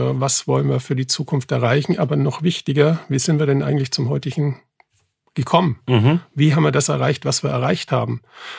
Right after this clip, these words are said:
Speaker 1: Und aus der Sicht heraus gucke ich in die Zukunft und überlege mir, ja, was braucht's für die Zukunft? Denn am Ende des Tages, was wir wirklich
Speaker 2: Mhm.
Speaker 1: wollen, ist, wir wollen relevant sein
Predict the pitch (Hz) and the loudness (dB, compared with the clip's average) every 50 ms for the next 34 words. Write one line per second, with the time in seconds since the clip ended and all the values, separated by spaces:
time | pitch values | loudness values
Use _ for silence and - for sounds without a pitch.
0 | - - - - - 147 135 135 135 - - - 147 175 196 - - 170 170 - | -18 -20 -8 -4 0 0 2 2 0 0 2 2 4 4 4 2 2 0 -2 -2
1 | - - 165 156 135 135 135 147 175 190 180 - - - - _ _ _ _ - | -2 -2 0 0 0 2 0 2 0 0 0 -2 -2 -4 -8 _ _ _ _ -6
2 | - - 175 - 175 131 165 143 139 135 127 - - 185 - - 147 151 170 175 | -2 -2 0 0 -2 -4 -2 -2 -2 -2 -2 0 -2 -2 -2 0 0 0 0 0
3 | - - - - 196 165 147 143 139 135 135 127 131 135 139 156 170 165 160 170 | -4 -6 -12 -6 -2 0 0 2 2 2 2 2 2 2 2 2 2 4 4 4
4 | 190 208 202 _ _ _ - - - - - - - _ _ _ - - - 180 | 2 0 -2 _ _ _ -18 -16 -14 -14 -16 -18 -20 _ _ _ -8 -2 2 2
5 | 156 123 113 - - - - 131 143 165 - - - - - 151 151 - - - | 2 2 0 -4 -8 -4 0 0 2 2 0 -2 -4 -2 0 0 0 0 -2 -4
6 | - 165 156 156 - - 220 226 - 170 127 117 - - - - - - _ _ | -4 -2 -2 -2 0 -2 -2 0 0 0 0 0 -2 -8 -14 -20 -20 -20 _ _
7 | - - 139 135 139 139 156 151 147 156 170 165 - - - 135 131 151 170 165 | 0 2 2 4 2 2 2 2 2 2 2 0 0 0 2 2 2 2 0 -2
8 | - 151 139 - 147 131 127 139 127 - 143 135 78 80 120 123 123 151 175 180 | -2 -2 -2 0 2 2 2 2 0 0 -4 -2 0 2 2 4 4 2 2 0
9 | 214 - - - - _ _ - 143 120 135 139 139 139 139 127 127 123 113 107 | -2 -4 -6 -8 -12 _ _ 0 2 4 4 4 2 2 0 0 0 0 0 -2
10 | 117 123 123 - - - 147 135 180 226 247 | -4 -4 -2 -2 -2 0 0 0 0 0 -2